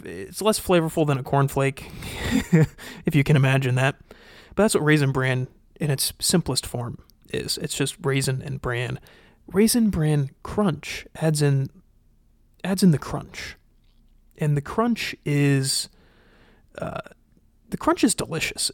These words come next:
It is like granola wi-, it's like granola. Granola, little bunches of granola and, like, oats com-,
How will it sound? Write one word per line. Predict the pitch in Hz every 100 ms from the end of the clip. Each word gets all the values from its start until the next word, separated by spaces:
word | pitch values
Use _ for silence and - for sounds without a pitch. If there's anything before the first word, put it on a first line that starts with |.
| 170
It | 165
is | 156 147 135
like | 139 131 117 - - _ _ _ - -
granola | 156 147 151 170 165 160 160 160 -
wi-, | - - 143 78 85 - - - - -
it's | -
like | 208 -
granola. | 196 190 139 -
Granola, | - 180 208 214 214
little | 156 190 202
bunches | 156 - 160 165 156
of | 143
granola | 135 135 135 139 127
and, | 127
like, | 123 131 - 147
oats | 139 - - - - - _ _ -
com-, | - 147